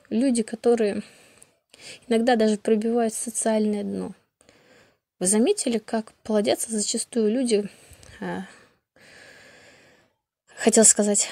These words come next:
с низкой социальной ответственностью, <laughs> хотя и такое тоже бывает. Люди, которые, в общем-то, не имеют хорошей работы, люди, которые зачастую пьют,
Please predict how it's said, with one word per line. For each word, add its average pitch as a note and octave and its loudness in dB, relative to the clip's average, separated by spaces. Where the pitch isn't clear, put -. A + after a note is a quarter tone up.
с - 0
низкой G#3 2
социальной F#3+ -4
ответственностью, - -6
<laughs> - -6
хотя B3 2
и C4+ 0
такое D4 0
тоже G3 -6
бывает. F#3+ -6
Люди, C4 2
которые, A3 2
в A3+ 0
общем-то, G3 -4
не B3+ 4
имеют C#4 0
хорошей B3 -4
работы, A3+ -6
люди, C4 2
которые G3+ -2
зачастую - -2
пьют, - -10